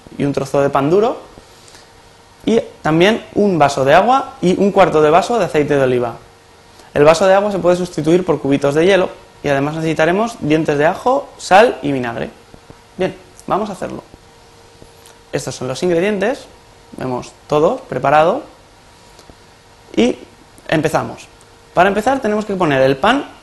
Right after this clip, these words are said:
en un cazo con vinagre en remojo para que se vaya reblandeciendo y vaya absorbiendo, tal como vemos en esta fotografía de aquí. Y mientras dejamos el pan en remojo vamos a pasar a pelar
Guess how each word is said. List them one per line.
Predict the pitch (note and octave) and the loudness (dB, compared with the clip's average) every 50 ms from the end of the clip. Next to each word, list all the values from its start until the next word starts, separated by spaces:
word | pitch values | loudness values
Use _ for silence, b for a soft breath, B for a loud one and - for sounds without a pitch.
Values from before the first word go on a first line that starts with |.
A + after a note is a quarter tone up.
| - | -12
en | - - E3 E3+ | -6 -2 0 0
un | F3+ F3 | 0 2
cazo | F#3 G3+ G#3 - C4+ C#4+ C#4+ - - - | 0 -2 0 0 -2 -2 -2 -6 -14 -10
con | - E3 D3+ D3 C#3 C#3 C#3 C3+ | -2 0 0 2 2 0 -2 -2
vinagre | C#3 C3+ C#3+ D#3+ E3+ G3+ | -2 0 0 0 0 0
en | A3 G3+ | -2 -2
remojo | D#3 C#3+ C#3 C3+ B2 - - - - - - _ | -2 -2 -2 -2 -4 -6 -10 -14 -16 -16 -8 _
para | D3 C#3+ C#3 C3 | 0 0 0 0
que | B2+ | -2
se | - C#3 | -4 0
vaya | C3+ D3 E3+ F#3 | 2 4 4 4
reblandeciendo | F3+ F3 D#3 C#3+ C#3 C3+ B2+ A#2+ - C#3+ C3+ B2 B2 | 4 4 2 2 0 0 -2 -4 -4 -6 -4 -2 -2
y | B2 | 0
vaya | B2+ C3+ C#3+ D3+ | 0 0 0 0
absorbiendo, | D#3 - - C3 B2 B2 A#2 A2+ A#2+ A#2+ A#2 - B B B B B B B - - | -2 -4 -8 -8 -6 -6 -8 -8 -12 -14 -18 -20 B B B B B B B -20 -6
tal | - C#3+ C#3+ D3 | -2 -2 0 0
como | D3+ D3+ C#3+ D3 | 0 0 0 0
vemos | E3 E3+ G3 A3 B3 - - - | 0 0 -2 -4 -4 -6 -10 -10
en | C3+ C3 | -8 -8
esta | C3+ C3+ - C#3 | -8 -8 -10 -8
fotografía | - C3+ C3 C3 C3 B2+ A#2+ - B2+ B2 | -6 -4 -2 -2 -2 -2 -2 -4 -6 -6
de | A#2+ A#2+ | -6 -8
aquí. | A#2 - - - - - B B B B B B B B B B B - - | -8 -10 -12 -12 -12 -18 B B B B B B B B B B B -14 -6
Y | - G3 A3+ - - - - - - - - _ _ | -4 -2 -2 -4 -6 -12 -20 -20 -20 -20 -20 _ _
mientras | C#3 C#3 C3 C#3 C#3 C3 | -8 -4 -4 -4 -4 -6
dejamos | C#3 - E3+ F3 F#3 F3 | -4 -4 -2 -2 -2 -2
el | F#3 F3+ | -2 -2
pan | F3+ G#3 G3+ D3 - - - | 0 0 -2 -2 -4 -6 -6
en | - F3+ F#3+ | -6 -4 -2
remojo | G#3 A3 A#3 A#3 - C#4 C#4 C#4+ - - | -2 -2 -2 -2 -2 -2 -2 -2 -4 -2
vamos | D#3 D#3 D#3 E3 E3 | 0 0 0 0 -2
a | F3 E3+ | -4 -4
pasar | F3+ F3+ G#3+ G#3 - - - - - - - | -4 -2 -2 -2 -2 -2 -8 -16 -20 -10 -4
a | - - G#3+ - - - - - - - - - | -2 -2 -2 -2 -8 -16 -20 -20 -20 -20 -20 -4
pelar | - D3+ D3+ E3 E3 C3+ - - | 0 4 6 6 6 4 0 -6